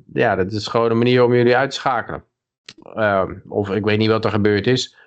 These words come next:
Maar niemand doet ook onderzoek naar. Eh, het is echt, eh, alsof, eh, ja, t-, Frans Timmermans zegt ook, "Nou, ik hoop dat ze lang de gevangenis ingaan, want, eh,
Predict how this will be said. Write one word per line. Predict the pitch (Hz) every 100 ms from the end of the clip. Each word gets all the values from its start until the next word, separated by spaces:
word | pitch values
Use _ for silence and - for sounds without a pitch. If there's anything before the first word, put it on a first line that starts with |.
| _
Maar | 123 120
niemand | 143 139
doet | 123 127
ook | 120 101
onderzoek | 143 143 123 127
naar. | 120 101 123 143 _ _ _ _
Eh, | 127
het | 117 117
is | 113
echt, | 113 -
eh, | 120 113 117 120 120 -
alsof, | 123 120 127 117 -
eh, | 123 120
ja, | 135 98 95
t-, | - 117
Frans | 131 127 123
Timmermans | 151 127 113 104
zegt | 98 107
ook, | 127 151
"Nou, | 170 190
ik | 147
hoop | 180
dat | 180 120
ze | 135
lang | 170 208
de | 196
gevangenis | 175 196 170 117 101
ingaan, | 101 90 85 92
want, | 101 101
eh, | 127 127 131